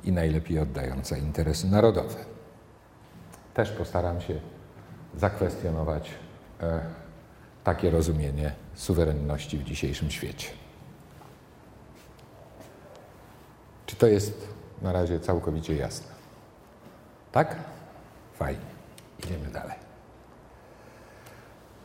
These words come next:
<clears throat> Za chwilę pokażę państwu slajd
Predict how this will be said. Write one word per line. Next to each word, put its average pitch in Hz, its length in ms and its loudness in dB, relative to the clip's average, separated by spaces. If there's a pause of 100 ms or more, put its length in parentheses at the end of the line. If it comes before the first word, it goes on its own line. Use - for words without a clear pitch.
(160)
<clears throat> 120 680 4 (4000)
Za 98 180 8
chwilę 120 320 6
pokażę 104 320 4
państwu 90 420 2
slajd 101 400 2